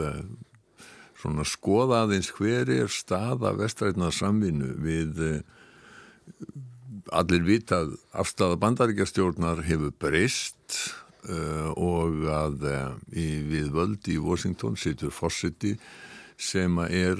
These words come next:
að mörgu leyti óútreiknanlegur, eh, og, eh, svona hans máti að, eh,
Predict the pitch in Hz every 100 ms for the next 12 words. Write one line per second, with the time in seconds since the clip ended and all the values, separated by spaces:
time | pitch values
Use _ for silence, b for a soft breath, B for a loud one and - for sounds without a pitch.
0 | 90 82 85 85 85 - 80 82 - 73
1 | 73 101 98 - 92 - 87 87 90 98
2 | 113 117 - b b b b b b -
3 | 107 85 85 87 82 82 85 82 78 76
4 | 87 95 104 110 - 78 67 82 85 -
5 | 82 80 87 113 110 - - 104 92 -
6 | 80 82 82 80 82 80 78